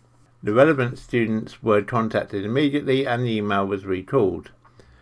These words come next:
"We are contacting all affected students with information and advice. We are carrying out an internal investigation and have informed the Information Commissioner's Office."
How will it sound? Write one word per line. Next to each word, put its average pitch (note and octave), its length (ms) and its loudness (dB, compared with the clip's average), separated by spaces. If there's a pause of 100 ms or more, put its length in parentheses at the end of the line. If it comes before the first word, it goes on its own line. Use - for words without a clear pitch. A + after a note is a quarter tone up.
(220)
"We A2 100 2
are G#2+ 80 4
contacting A2+ 580 -4
all D3+ 180 2
affected - 400 -6
students G2+ 420 -6
with F#2+ 100 -8
information F#2+ 540 -4
and F#2+ 80 -6
advice. B2+ 520 2
We G#2+ 120 0
are G2 60 0
carrying G#2+ 340 -2
out G2 100 -4
an G2 60 -10
internal G2 400 -4
investigation F#2+ 840 -4
and F#2+ 220 -6
have F#2 180 -8
informed F#2 460 -6
the F2+ 60 -8
Information F#2 680 -10
Commissioner's A2 480 -6
Office." - 400 -10